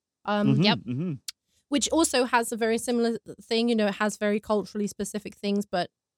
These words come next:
Speaker 1: you know, we can all attest the fact that, um, for certain things, we'd all have to fight to the death to get money for.
Speaker 3: Mm,
Speaker 2: Right,
Speaker 3: yeah.
Speaker 2: yep,
Speaker 3: I
Speaker 2: yeah.
Speaker 3: know. I, we really need to watch Squid
Speaker 2: Yeah, we
Speaker 3: Game.
Speaker 2: haven't watched that yet, actually,
Speaker 1: Oh,
Speaker 2: and
Speaker 1: okay,
Speaker 2: we would
Speaker 1: sorry,
Speaker 2: like
Speaker 1: okay.
Speaker 2: to.
Speaker 1: I didn't spoil it.
Speaker 2: No, you don't need to. I,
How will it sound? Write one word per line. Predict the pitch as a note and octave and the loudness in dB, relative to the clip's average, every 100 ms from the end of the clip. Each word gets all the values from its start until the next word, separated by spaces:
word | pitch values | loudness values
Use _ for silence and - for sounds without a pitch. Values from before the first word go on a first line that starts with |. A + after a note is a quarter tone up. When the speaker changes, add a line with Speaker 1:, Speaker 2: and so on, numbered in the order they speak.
| _ | _
Speaker 1:
you | G#3 F#3+ | -6 -2
know, | F3 F#3 - | -2 -2 -4
we | G#3 G3 | -6 -4
can | G#3+ F#3+ | -2 0
all | F#3+ F#3+ F#3+ | 2 0 -2
attest | G3+ - G3+ - | -6 -4 -4 -2
the | G3+ | -2
fact | G3+ - | -2 -2
that, | F3 - _ - - - _ _ _ - | -6 -8 _ -20 -20 -20 _ _ _ -2
um, | A3+ G#3+ G#3+ G#3+ | 0 2 0 -2
for | - A3 G#3+ | -2 0 2
certain | A3+ G#3+ A3 | 2 0 0
things, | A#3 A#3 | 2 2
we'd | A#3+ A3+ | 4 2
all | A3+ | 2
have | A3+ | 0
to | - | -4
fight | A3 A#3+ A3 | 0 2 2
to | B3 | 0
the | A#3+ | 0
death | A#3 B3 - | 0 0 -2
to | B3 | 0
get | B3+ | 2
money | B3 D4+ | 2 0
for. | - F3 F3 F#3 - _ _ - | 0 -2 -2 -4 -8 _ _ -8
Speaker 3:
Mm, | A#3+ A3+ | 0 2
Speaker 2:
Right, | E3 | 2
Speaker 3:
yeah. | G#3 F#3+ | 2 2
Speaker 2:
yep, | G3 - _ - | 0 -4 _ 2
Speaker 3:
I | A#3 | 4
Speaker 2:
yeah. | |
Speaker 3:
know. | A#3 A#3 | 6 6
I, | G#3+ | 6
we | A3 A#3+ | 4 2
really | A3 A3 G3 | 2 0 0
need | F#3 | -2
to | F#3 | -2
watch | F3+ F#3 | -2 -4
Squid | - C3 | -4 4
Speaker 2:
Yeah, | C#3 | 6
we | |
Speaker 3:
Game. | E3 | 6
Speaker 2:
haven't | C#3+ | 6
watched | A#2 A#2 | 4 4
that | A2 | 2
yet, | G#2+ A2 | 2 2
actually, | G#2+ - A2 | 0 2 6
Speaker 1:
Oh, | - | 6
Speaker 2:
and | A3 | 4
Speaker 1:
okay, | A3+ | 2
Speaker 2:
we | B2+ | 2
would | A2 | 2
Speaker 1:
sorry, | G2+ G2 | 2 0
Speaker 2:
like | - | 0
Speaker 1:
okay. | G2 | -2
Speaker 2:
to. | G2+ | -2
Speaker 1:
I | F3+ | -4
didn't | F3 D#3+ | -6 -6
spoil | - - | -12 -12
it. | B2 | 4
Speaker 2:
No, | D3+ D3+ | 8 8
you | C#3 | 6
don't | D3 C#3+ | 4 2
need | B2+ | 4
to. | B2 | 6
I, | A2+ B2 | 6 6